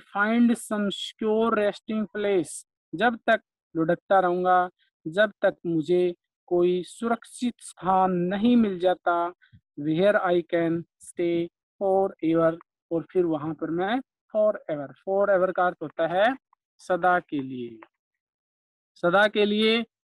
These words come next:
मैं वहां पर लेटा रहूंगा। तो अपने पत्थर बनने की व्यथा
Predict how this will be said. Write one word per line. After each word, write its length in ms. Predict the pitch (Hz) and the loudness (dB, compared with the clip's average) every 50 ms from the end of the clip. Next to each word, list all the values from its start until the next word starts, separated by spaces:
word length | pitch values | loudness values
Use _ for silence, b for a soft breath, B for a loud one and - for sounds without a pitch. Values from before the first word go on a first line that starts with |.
| _ - | _ -6
मैं 180 | 165 170 170 | -2 0 0
वहां 260 | 165 160 151 135 139 151 | 0 -2 -2 -6 -8 -8
पर 220 | - 156 160 185 254 277 - - - | -6 -4 -2 -2 -2 -2 -4 -6 -8
लेटा 400 | 147 147 147 147 147 - 180 208 262 285 - - _ _ - | -6 -6 -6 -6 -4 0 0 2 2 0 -2 -8 _ _ -18
रहूंगा। 400 | 151 123 120 123 120 _ _ _ _ _ _ _ _ _ _ _ _ _ B B B B B B _ _ _ _ _ _ | -18 -18 -18 -20 -20 _ _ _ _ _ _ _ _ _ _ _ _ _ B B B B B B _ _ _ _ _ _
तो 120 | 165 156 165 - - - | -6 -6 -6 -6 -8 -12
अपने 260 | 156 - 190 190 190 | -12 -8 -6 -6 -6
पत्थर 380 | 170 - 190 - _ - 214 | -4 -6 -6 -6 _ -8 -6
बनने 340 | 202 190 190 190 190 185 190 | -4 -2 -2 -2 -2 -4 -4
की 220 | 165 - 185 185 175 170 160 165 160 147 | -6 -6 -6 -6 -4 -4 -6 -8 -8 -4
व्यथा 480 | 165 170 175 - - - 185 180 170 | -2 -2 -2 -2 -2 0 0 0 0